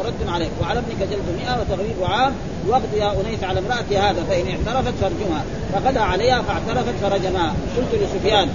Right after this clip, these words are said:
'لم يقل فأخبروني أن على ابن الرجم'، قال: 'أ-، أ-، أش-، أشك فيها من الزهري، الشك فيها من الزهري،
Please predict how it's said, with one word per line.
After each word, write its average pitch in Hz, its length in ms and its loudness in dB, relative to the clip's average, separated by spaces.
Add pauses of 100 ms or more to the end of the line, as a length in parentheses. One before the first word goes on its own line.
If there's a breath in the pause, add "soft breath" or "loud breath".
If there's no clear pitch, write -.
(260)
'لم 247 200 2
يقل 220 260 0
فأخبروني 196 560 0 (380)
أن 190 140 -2
على 185 180 0
ابن 185 240 -2
الرجم'، 214 400 0
قال: 208 120 0
'أ-، 196 40 0
أ-، 180 800 -2
أش-، 156 120 -4 (1700)
أشك 247 180 2 (200)
فيها 208 340 2 (1400)
من 185 120 -2
الزهري، 170 420 0 (220)
الشك 247 420 2
فيها 262 260 4
من 220 140 0
الزهري، 165 340 0